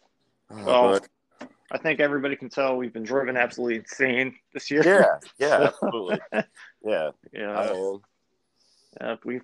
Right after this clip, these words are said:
Speaker 2: pretty much gone off the rails.
Speaker 1: Yeah, way off the
Speaker 2: Uh,
Speaker 1: rails. This crazy train.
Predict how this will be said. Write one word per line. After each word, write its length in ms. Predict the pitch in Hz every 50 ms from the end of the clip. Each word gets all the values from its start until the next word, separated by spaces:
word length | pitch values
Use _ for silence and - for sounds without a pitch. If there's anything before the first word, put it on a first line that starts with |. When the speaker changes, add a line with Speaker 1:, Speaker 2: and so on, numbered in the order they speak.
| _ _
Speaker 2:
pretty 160 | - 143 139 131
much 180 | 131 127 -
gone 220 | - 131 131 127 127
off 160 | 127 120 -
the 60 | 117
rails. 540 | 117 113 113 120 123 123 123 117 110 110 - _ _ _ _ _ _ -
Speaker 1:
Yeah, 380 | 98 110 107 92 80 78 76 71 _ _ _ _ _
way 140 | - 92 95
off 180 | 101 98 95 -
the 60 | -
Speaker 2:
Uh, 40 | 101
Speaker 1:
rails. 280 | 98 95 90 87 90 87 - - - -
This 100 | 90 90
crazy 360 | - - 92 90 85 82 90
train. 380 | - - 87 85 82 82 85